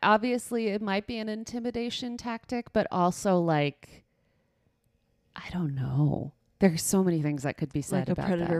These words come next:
Speaker 1: that.
Speaker 2: prey situation
Speaker 1: A predator
Speaker 2: that he's setting up?
Speaker 1: prey. It could be like, um, some sort of, like, "I know,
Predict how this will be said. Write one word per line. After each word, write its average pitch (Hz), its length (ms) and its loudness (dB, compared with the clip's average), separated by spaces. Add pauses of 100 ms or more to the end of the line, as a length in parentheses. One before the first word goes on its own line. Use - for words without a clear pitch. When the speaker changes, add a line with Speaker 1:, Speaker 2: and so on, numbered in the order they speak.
Speaker 1:
that. - 0 -
Speaker 2:
prey 165 380 -6
situation 190 640 -10
Speaker 1:
A 240 40 -14
predator 175 480 2
Speaker 2:
that 190 80 -4
he's 196 100 -6
setting 226 240 0
up? 226 80 -2
Speaker 1:
prey. 233 280 -2 (220)
It 180 200 -2
could 180 280 -2
be 175 140 2
like, 160 340 0
um, 147 460 -2 (420)
some - 460 -4
sort 170 260 2
of, 151 80 -2
like, 151 340 0 (880)
"I 175 420 2
know, 170 1000 4